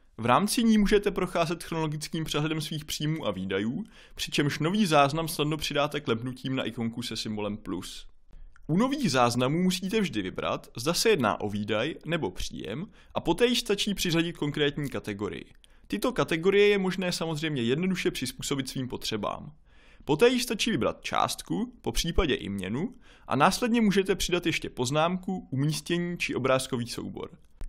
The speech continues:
Ke každému výdaji tak lze pro přehlednost přiřadit například účtenku. U transakcí je možné nastavit i opakování a tím si pravidelné platby zautomatizovat, abyste je nemuseli zadávat vždy znovu. Druhá obrazovka aplikace nabízí zajímavý přehled, kde vedle sebe vidíte koláče příjmů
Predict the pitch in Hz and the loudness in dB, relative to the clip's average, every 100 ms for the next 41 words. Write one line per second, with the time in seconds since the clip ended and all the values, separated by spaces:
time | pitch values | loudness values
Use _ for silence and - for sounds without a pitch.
0 | - - 147 233 233 262 262 240 160 151 | -12 -4 0 2 2 2 2 2 2 4
1 | 175 190 175 165 180 - 147 185 180 185 | 4 2 0 0 0 2 2 2 2 2
2 | 190 - 165 160 170 165 156 165 165 - | 0 -2 -2 -2 -2 -4 -6 -2 0 -2
3 | 117 - 120 117 - - - - - 123 | -4 -2 0 -2 -4 -14 -16 -14 -8 -4
4 | 190 214 226 - - 220 190 185 175 175 | 0 0 0 -2 0 2 2 2 0 -2
5 | - 117 - - - 135 175 175 190 202 | -2 -2 -4 -6 0 0 0 2 2 2
6 | 220 - 131 - 156 - - 160 165 165 | -2 -2 -6 -2 -2 0 2 2 2 0
7 | 160 160 147 147 - 113 104 110 110 120 | -2 -2 -2 -2 -4 -6 -2 -2 -2 -4
8 | 120 131 165 - 123 131 - 170 131 131 | -2 0 -2 -4 -4 -2 -2 0 0 0
9 | - 139 117 110 110 117 110 113 104 101 | -2 -2 0 2 2 0 -2 -6 -6 -8
10 | 92 95 - - - - - - - - | -12 -14 -16 -20 -20 -20 -20 -20 -20 -18
11 | - 127 202 277 226 247 262 - - - | -6 4 6 6 2 2 0 2 0 0
12 | 110 104 - 120 113 113 110 113 151 208 | -2 -4 -4 -2 -2 -4 -4 -2 0 2
13 | 220 147 - 101 87 120 - 123 139 147 | 0 -2 -6 -4 -2 -4 -6 -2 0 2
14 | 196 - 185 180 165 160 175 165 156 147 | 0 -2 -2 -2 -4 -4 -4 0 0 0
15 | 104 - 131 135 139 | -6 -4 -2 -2 -4